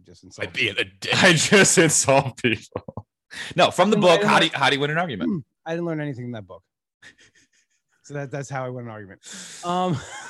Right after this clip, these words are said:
Speaker 1: <laughs>
Speaker 3: Come on, I know you have it in you.
Speaker 1: I didn't learn anything from it. No,
Speaker 3: Didn't
Speaker 1: I'm
Speaker 3: learn
Speaker 1: not,
Speaker 3: anything
Speaker 1: I,
Speaker 3: from it?
Speaker 1: no,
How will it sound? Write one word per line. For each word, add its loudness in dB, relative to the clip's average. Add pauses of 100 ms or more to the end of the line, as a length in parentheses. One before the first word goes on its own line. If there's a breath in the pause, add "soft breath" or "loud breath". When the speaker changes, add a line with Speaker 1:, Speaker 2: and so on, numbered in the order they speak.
(460 loud breath)
Speaker 1:
<laughs> -20
Speaker 3:
Come 2
on, 2
I 0
know 0
you 2
have 0
it -2
in -2
you. -6 (240)
Speaker 1:
I -6
didn't -2
learn -2
anything -8
from -18
it. -16
No, -14
Speaker 3:
Didn't -4
Speaker 1:
I'm -2
Speaker 3:
learn -2
Speaker 1:
not, 0
Speaker 3:
anything -2
Speaker 1:
I, -6
Speaker 3:
from -4
it? -8 (280)
Speaker 1:
no, -14